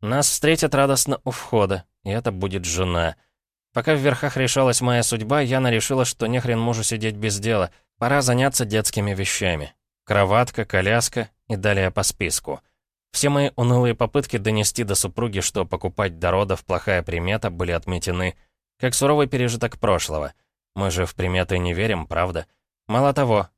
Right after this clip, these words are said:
Яна рекрутировала в свою поддержку тёщу, которая пнула мужа,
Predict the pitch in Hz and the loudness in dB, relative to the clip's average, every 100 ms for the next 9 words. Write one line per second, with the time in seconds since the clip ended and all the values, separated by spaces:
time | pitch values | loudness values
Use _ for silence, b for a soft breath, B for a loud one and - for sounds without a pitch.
0 | _ - 98 107 104 95 95 92 107 104 | _ -6 0 2 2 0 0 0 2 2
1 | 95 87 - 95 92 92 82 90 95 - | 2 2 0 0 0 -2 -4 -2 -4 -4
2 | 85 - 110 110 92 85 85 92 87 82 | -6 -4 -2 0 -2 -4 -2 0 0 0
3 | 95 92 87 98 107 104 | 0 2 2 2 0 -2